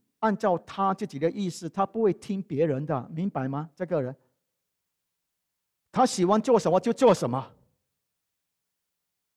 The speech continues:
哎，今天很多人是这样，所以如果是这样，背后是魔鬼在掌控吗？今天很多世人是这样啊，不管对错，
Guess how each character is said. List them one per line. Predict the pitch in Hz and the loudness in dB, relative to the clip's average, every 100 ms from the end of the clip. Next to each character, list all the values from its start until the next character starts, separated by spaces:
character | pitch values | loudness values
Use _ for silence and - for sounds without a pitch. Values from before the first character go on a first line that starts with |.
| _ _ _ _ _ _ _ _ - | _ _ _ _ _ _ _ _ -2
哎， | 220 247 | 0 0
今 | 233 233 233 | -2 -2 -2
天 | 233 233 | 0 0
很 | 170 | 0
多 | 170 208 | 2 4
人 | 175 | 2
是 | 185 214 | 0 -6
这 | - 196 | 0 4
样， | 156 196 277 _ - _ _ _ _ _ | 4 2 -8 _ -20 _ _ _ _ _
所 | - 190 | -8 -2
以 | |
如 | 190 240 | 0 2
果 | 170 | 0
是 | 185 202 | 0 -2
这 | 208 | 0
样， | 196 175 - _ | 0 -2 -12 _
背 | - 202 | 0 0
后 | 208 202 - _ _ _ _ _ _ _ _ _ _ _ _ _ _ - | 0 -2 -4 _ _ _ _ _ _ _ _ _ _ _ _ _ _ -12
是 | - | -4
魔 | 170 139 170 | -2 0 -2
鬼 | - 131 | -2 -4
在 | 165 | -6
掌 | - 113 127 | -6 -12 -12
控 | - 175 | -14 -12
吗？ | 147 127 _ _ _ _ _ _ _ _ _ _ | -14 -18 _ _ _ _ _ _ _ _ _ _
今 | - 233 | -2 0
天 | 240 233 233 | 4 2 0
很 | - 180 | -6 -4
多 | 156 | -2
世 | 208 240 214 | -2 0 0
人 | 165 | 0
是 | 190 | -4
这 | 180 185 | -8 -8
样 | 175 | -8
啊， | 151 - _ _ _ _ | -12 -18 _ _ _ _
不 | 233 | -4
管 | 202 226 | 0 -2
对 | - 233 | 0 -2
错， | - 214 196 | -2 -4 -4